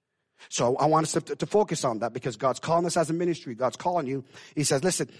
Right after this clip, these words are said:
you can tap right now, right now, this day. You can tap into the power of God's vision for your life by meditating on scriptures and promise."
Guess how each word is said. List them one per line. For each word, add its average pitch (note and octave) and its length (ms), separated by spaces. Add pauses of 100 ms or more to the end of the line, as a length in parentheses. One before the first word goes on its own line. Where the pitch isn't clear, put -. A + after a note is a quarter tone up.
(140)
you D3+ 180
can F#3+ 140
tap F3 300
right E3 280
now, D3+ 300 (180)
right D3 320
now, C#3 160
this D#3+ 240
day. B2+ 220 (160)
You D3+ 100
can B2+ 140
tap E3+ 360
into D#3+ 160
the B2 100
power G3 520
of C#3+ 100
God's B2 260
vision D#3+ 360
for D#3 300
your G3 180
life B2 240 (300)
by B2+ 160
meditating D3+ 720
on B2 100
scriptures B2+ 500
and A#2 80
promise." G#2+ 540